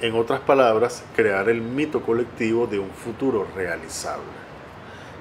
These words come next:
Debía morir el mito Chávez personal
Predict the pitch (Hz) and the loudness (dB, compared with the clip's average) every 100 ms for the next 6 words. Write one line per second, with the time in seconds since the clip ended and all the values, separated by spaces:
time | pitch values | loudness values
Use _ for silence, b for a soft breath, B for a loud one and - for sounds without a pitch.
0 | - 107 104 104 127 131 117 131 113 92 | -10 -2 0 4 4 6 4 4 4 2
1 | 101 139 139 120 - 127 113 87 - - | -2 -6 -4 -6 2 2 2 0 -8 0
2 | 135 131 - 135 104 | 2 2 -2 -6 -4